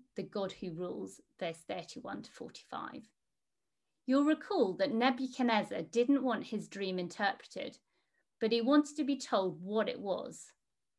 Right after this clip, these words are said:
And Daniel does exactly that. We won't read the dream, but just to summarize, verse thirty-one to thirty-five, he had seen a huge statue with a head of pure gold, chest and arms in silver,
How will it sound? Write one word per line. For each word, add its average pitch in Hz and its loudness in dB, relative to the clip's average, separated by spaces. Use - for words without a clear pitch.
And 214 4
Daniel 254 6
does 185 2
exactly 185 -2
that. 165 -4
We 233 -2
won't 302 8
read 247 4
the - -8
dream, 180 -4
but - 0
just 294 -2
to 302 -4
summarize, 196 0
verse 220 2
thirty-one 208 0
to - -12
thirty-five, - -6
he 233 0
had 220 0
seen 240 0
a 226 -2
huge 311 6
statue - -2
with 196 -4
a 202 -2
head 185 0
of - -16
pure 277 0
gold, 180 -2
chest 277 -2
and 277 6
arms 208 4
in 196 -4
silver, - -2